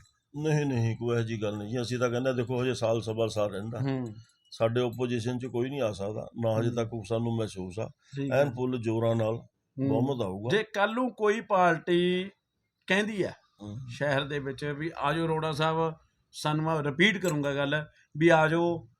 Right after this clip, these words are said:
Speaker 2: ਦੇਖੋ ਜੀ, ਹੁਣ ਤਾਂ ਲੰਘ ਗਿਆ ਜੀ ਟਾਈਮ ਤੁਹਾਡਾ, ਅ, ਉਹ, ਉਹ ਤੁਹਾਨੂੰ ਕੋਈ ਨਾਰਾਜ਼ਗੀ ਚੱਲਦੀ ਹੈ, ਕੋਈ ਪਾਰਟੀ ਕਹਿੰਦੀ ਹੈ, ਕਿਸ ਤਰ੍ਹਾਂ ਦੇਖਦੇ ਹੋ?" ਤਾਂ ਕਿਤੇ ਨਾ ਕਿਤੇ ਮਨ ਡੋਲ ਜਾਂਦਾ, ਮਨ ਵੱਡਿਆਂ ਵੱਡਿਆਂ ਦਾ ਡੋਲਦਾ।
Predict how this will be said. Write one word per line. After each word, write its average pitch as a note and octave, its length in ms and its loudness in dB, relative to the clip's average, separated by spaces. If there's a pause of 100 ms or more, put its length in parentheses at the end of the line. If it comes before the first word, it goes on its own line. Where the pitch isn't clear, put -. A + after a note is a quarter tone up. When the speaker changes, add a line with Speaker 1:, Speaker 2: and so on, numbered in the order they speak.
(140)
Speaker 2:
ਦੇਖੋ D#3+ 260 0
ਜੀ, E3+ 100 2
ਹੁਣ D3+ 200 0
ਤਾਂ E3+ 140 4
ਲੰਘ D3+ 220 0
ਗਿਆ E3+ 160 0
ਜੀ E3 120 2
ਟਾਈਮ D#3+ 260 2 (220)
ਤੁਹਾਡਾ, D#3 600 2
ਅ, D#3+ 380 -6
ਉਹ, D#3 100 -2
ਉਹ D#3+ 200 0
ਤੁਹਾਨੂੰ E3 440 0
ਕੋਈ E3 320 2 (340)
ਨਾਰਾਜ਼ਗੀ D#3+ 500 2
ਚੱਲਦੀ D#3+ 400 0
ਹੈ, D#3+ 120 4
ਕੋਈ E3+ 160 -2
ਪਾਰਟੀ E3 420 0
ਕਹਿੰਦੀ E3 240 -4
ਹੈ, F#3 60 -4
ਕਿਸ F3+ 220 -4
ਤਰ੍ਹਾਂ E3 280 -2
ਦੇਖਦੇ C#3+ 300 -2
ਹੋ?" F3 220 0 (280)
ਤਾਂ F3+ 500 8 (220)
ਕਿਤੇ E3+ 200 0
ਨਾ F#3 140 6
ਕਿਤੇ F3 220 4
ਮਨ F#3+ 340 10
ਡੋਲ E3+ 280 12
ਜਾਂਦਾ, D3 340 12 (300)
ਮਨ G#3+ 160 12
ਵੱਡਿਆਂ G3 300 10
ਵੱਡਿਆਂ G3 260 8
ਦਾ F#3+ 100 10
ਡੋਲਦਾ। F3+ 440 6